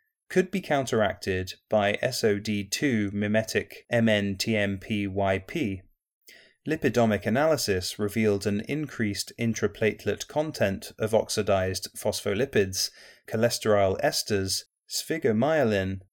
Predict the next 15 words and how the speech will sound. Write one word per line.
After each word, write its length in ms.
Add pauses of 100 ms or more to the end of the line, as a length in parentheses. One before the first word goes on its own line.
(120)
ceramides, 1000 (260)
ditriacylglycerols, 2250 (260)
and 360
acylcarnitines 1300 (320)
in 160
coronary 460
patients 760 (100)
compared 400
to 220
age-matched 580
controls. 720 (1000)
L 200
D 200
L 340
and 300